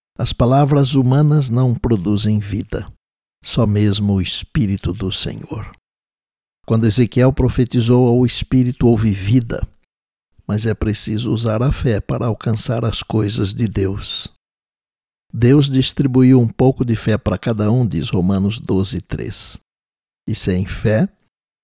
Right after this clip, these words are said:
é impossível agradar a Deus, Hebreus onze, seis. Fé e obediência. Ezequiel obedeceu porque exerceu fé no que Deus estava orientando que ele fizesse.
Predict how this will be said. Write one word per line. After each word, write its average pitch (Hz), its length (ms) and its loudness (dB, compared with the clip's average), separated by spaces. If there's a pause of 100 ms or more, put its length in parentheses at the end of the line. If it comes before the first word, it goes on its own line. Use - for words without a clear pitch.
(140)
é 123 100 0
impossível 104 800 0
agradar 87 480 -4
a 80 60 -2
Deus, 69 480 -6
Hebreus 82 460 -4
onze, 76 360 -4
seis. - 640 -8 (360)
Fé 151 460 -2 (420)
e 147 140 4
obediência. - 840 -2 (960)
Ezequiel 117 640 2
obedeceu 120 760 2
porque - 380 -4
exerceu 110 580 0
fé 113 460 0
no 98 160 0
que - 160 -6
Deus 107 440 0
estava 107 460 -4
orientando 104 800 -2
que - 160 -6
ele - 160 -4
fizesse. - 720 -6